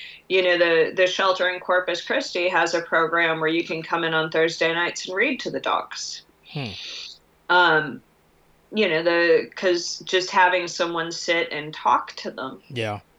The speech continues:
Speaker 1: is, is amazingly good for them, and you will feel something too, <laughs> you
Speaker 2: Yeah,
Speaker 1: know?
Speaker 2: right.
Speaker 1: You will feel something too. So that's another great, great way. And if you wanna help,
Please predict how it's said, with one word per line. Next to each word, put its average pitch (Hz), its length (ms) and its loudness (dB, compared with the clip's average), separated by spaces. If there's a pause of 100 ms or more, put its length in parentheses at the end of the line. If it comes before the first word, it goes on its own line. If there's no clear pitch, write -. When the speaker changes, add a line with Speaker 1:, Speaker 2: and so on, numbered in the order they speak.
(240)
Speaker 1:
is, 175 460 0
is 180 220 2
amazingly 160 680 -2
good 143 260 -4
for 139 200 -4
them, 175 500 0
and 165 440 -4 (460)
you 175 200 -2
will 262 220 6
feel 240 360 4
something 233 600 2
too, 247 340 2 (180)
<laughs> 523 220 2
you 311 80 8
Speaker 2:
Yeah, 311 400 6
Speaker 1:
know? 285 200 2 (120)
Speaker 2:
right. 127 400 0 (560)
Speaker 1:
You 233 220 -6
will 247 160 0
feel 247 320 -2
something 220 480 -6
too. 262 260 -2
So 202 160 -4
that's 220 280 2
another 190 580 -2
great, 156 460 -4
great 156 300 0
way. 208 420 2
And 190 240 -4
if 190 300 -4
you 208 220 -6
wanna 208 320 0
help, 196 380 -4